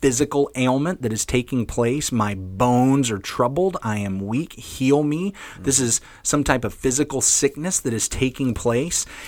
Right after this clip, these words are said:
Speaker 1: And it appears,
Speaker 2: Mm-hmm.
Speaker 1: it appears that the enemies have noticed.
Speaker 2: Okay.
Speaker 1: And so, like vultures waiting for the, the guy out in the desert to actually die,
Speaker 2: Mm-hmm.
Speaker 1: it's the enemies are now circling around. They, they see that, okay, something's going on.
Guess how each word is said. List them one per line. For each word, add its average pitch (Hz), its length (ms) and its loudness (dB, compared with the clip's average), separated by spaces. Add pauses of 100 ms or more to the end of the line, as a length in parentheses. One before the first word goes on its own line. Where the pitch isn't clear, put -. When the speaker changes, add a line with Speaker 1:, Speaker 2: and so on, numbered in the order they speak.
(100)
Speaker 1:
And 139 160 6
it 127 80 6
appears, 147 960 0
Speaker 2:
Mm-hmm. 95 240 -8
Speaker 1:
it 135 120 4
appears 139 580 0
that 123 160 -4
the 131 240 -6
enemies 135 400 0
have 98 180 -6
noticed. - 520 -6 (260)
Speaker 2:
Okay. 143 300 -10
Speaker 1:
And 120 180 0
so, 135 180 6
like 120 260 2
vultures 113 760 2
waiting 135 720 4
for 120 560 2
the, 113 300 0
the 113 100 -4
guy 120 280 4
out 123 180 4
in 120 100 2
the 107 80 0
desert 113 400 -2
to - 140 -6
actually 110 400 -4
die, 104 640 2
Speaker 2:
Mm-hmm. 107 540 -2 (100)
Speaker 1:
it's 131 220 0
the 127 220 -2
enemies 131 400 4
are 120 80 2
now 117 200 2
circling 139 600 2
around. 113 600 2
They, 117 220 0
they 113 200 0
see 156 420 2
that, 117 200 -4
okay, 123 300 0
something's 143 440 0
going 131 380 4
on. 117 440 0